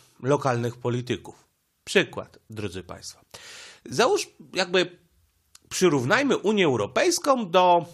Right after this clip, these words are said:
takiego ojca, który rzadko bywa w domu, a który jest trochę patologiczny, co jakiś czas tam wpada i mówi rodzinie, żeby coś ogarnęła, nie? No i powiedzmy, że taki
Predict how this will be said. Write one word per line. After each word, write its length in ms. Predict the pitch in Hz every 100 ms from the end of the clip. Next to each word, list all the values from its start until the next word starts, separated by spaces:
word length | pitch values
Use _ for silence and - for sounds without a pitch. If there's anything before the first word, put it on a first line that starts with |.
| - _ _ _ - - - _ _ _
takiego 460 | - 127 165 143 127
ojca, 420 | 139 180 175 131
który 260 | - 127 110
rzadko 340 | 147 156 160
bywa 320 | 127 131 104
w 80 | 90
domu, 440 | 139 214 240 240 226
a 100 | 156
który 220 | 143 147
jest 120 | 139
trochę 240 | 147 135 127
patologiczny, 800 | 135 127 110 107 165 208 190 151
co 100 | 143
jakiś 260 | 139 123
czas 200 | - 120
tam 180 | 107 92
wpada 640 | - - 190 190 190 170 160 - - _ _
i 380 | 151 170 170 160
mówi 300 | 135 151 151
rodzinie, 400 | 143 123 123 135
żeby 200 | 123 123
coś 200 | 120 120
ogarnęła, 560 | 127 123 120 - - -
nie? 300 | 92 202 302 - _ _ - - - -
No 80 | 269
i 80 | 349
powiedzmy, 500 | 226 233 254 262 208
że 120 | 175
taki 420 | 151 - 143 123